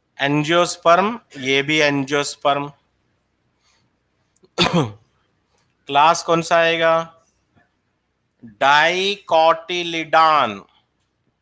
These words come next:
Mango is dicotyledons and wheat is monocotyledons। monocotyledons।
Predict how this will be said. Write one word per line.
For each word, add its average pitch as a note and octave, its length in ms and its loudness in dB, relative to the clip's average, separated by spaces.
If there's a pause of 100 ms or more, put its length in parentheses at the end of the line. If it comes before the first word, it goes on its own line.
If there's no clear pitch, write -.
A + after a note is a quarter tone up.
(640)
Mango D#3 540 0
is E3+ 200 -6
dicotyledons D#3 1700 -2 (180)
and C3 200 -6
wheat D#3+ 320 -8
is F#3 560 -4 (920)
monocotyledons। D3+ 2500 0 (2250)
monocotyledons। A#2+ 1600 -6